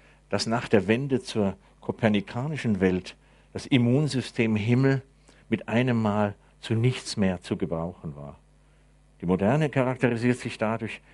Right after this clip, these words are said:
dass sie ihre Immunitäten technisch produziert und ihre Sicherheitsstrukturen zunehmend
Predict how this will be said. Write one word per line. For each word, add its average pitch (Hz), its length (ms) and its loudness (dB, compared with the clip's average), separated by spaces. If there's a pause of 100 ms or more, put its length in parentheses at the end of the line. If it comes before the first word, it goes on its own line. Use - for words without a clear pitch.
(180)
dass - 200 -2
sie 151 200 0
ihre 127 220 4
Immunitäten 120 840 0
technisch 120 440 -2
produziert 110 880 -10 (480)
und 104 120 -4
ihre 113 200 2
Sicherheitsstrukturen 107 1200 -2 (260)
zunehmend 117 640 2